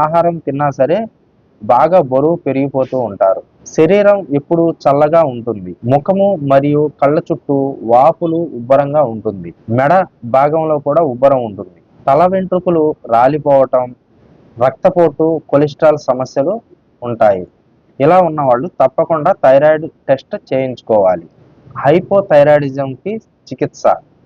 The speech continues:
హాస్పిటల్కి వెళితే పేషెంట్కి థైరాయిడ్ టెస్ట్ చేసి థైరాయిడ్ ఎంత ఉందో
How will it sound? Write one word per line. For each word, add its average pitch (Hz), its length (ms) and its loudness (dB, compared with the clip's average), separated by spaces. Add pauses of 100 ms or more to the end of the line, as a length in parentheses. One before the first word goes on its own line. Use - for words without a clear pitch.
(800)
హాస్పిటల్కి 170 640 -2
వెళితే 120 320 -2 (540)
పేషెంట్కి 180 680 -2 (200)
థైరాయిడ్ 139 400 2 (100)
టెస్ట్ 135 220 -4 (120)
చేసి 127 300 -4 (220)
థైరాయిడ్ 170 500 2 (240)
ఎంత 131 160 -6 (120)
ఉందో 131 260 -4